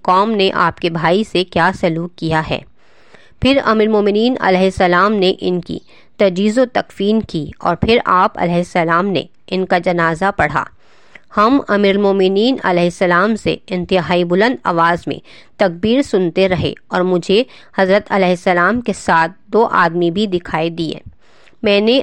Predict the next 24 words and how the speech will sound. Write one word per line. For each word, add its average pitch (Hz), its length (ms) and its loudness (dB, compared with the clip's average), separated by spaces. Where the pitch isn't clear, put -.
آپ 202 300 0
علیہ 185 160 2
السلام 185 520 0
سے - 220 -4
ان 185 160 -4
کے 180 140 -2
متعلق 180 640 0
پوچھا 175 340 -4
تو - 100 -8
آپ 202 380 0
علیہ 185 220 0
السلام 185 480 0
نے 170 180 -4
فرمایا، 180 440 0
"ایک 240 260 0
میرے 180 240 0
بھائی 170 400 -2
جعفر 175 440 0
علیہ 170 180 0
السلام 165 500 0
تھے 165 200 -4
اور 208 140 0
دوسرے 214 460 -2
خضر 202 340 0